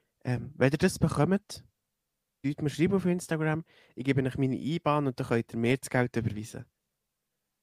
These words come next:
Dann müsst, dann müsst ihr es nicht im Rundfunknetz überweisen.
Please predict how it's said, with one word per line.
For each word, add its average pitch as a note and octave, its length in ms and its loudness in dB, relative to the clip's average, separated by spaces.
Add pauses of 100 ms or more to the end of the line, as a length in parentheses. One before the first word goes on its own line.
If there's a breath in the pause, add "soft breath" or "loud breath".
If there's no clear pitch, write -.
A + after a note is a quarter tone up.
(180)
Dann C3 120 -8
müsst, C3+ 300 -4
dann C3 80 -6
müsst C3+ 160 -6
ihr A#2+ 60 -6
es B2 40 -6
nicht - 280 -6
im A#2 100 -8
Rundfunknetz - 1300 -10 (800 soft breath)
überweisen. - 440 2